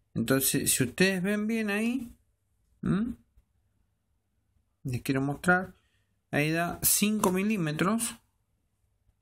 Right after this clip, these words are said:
pero el cero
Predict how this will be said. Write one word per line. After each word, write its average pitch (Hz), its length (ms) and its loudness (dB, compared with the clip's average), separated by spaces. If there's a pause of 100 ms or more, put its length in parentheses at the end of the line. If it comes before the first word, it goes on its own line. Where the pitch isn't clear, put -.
(1040)
pero 214 400 0
el 156 260 4
cero 233 680 0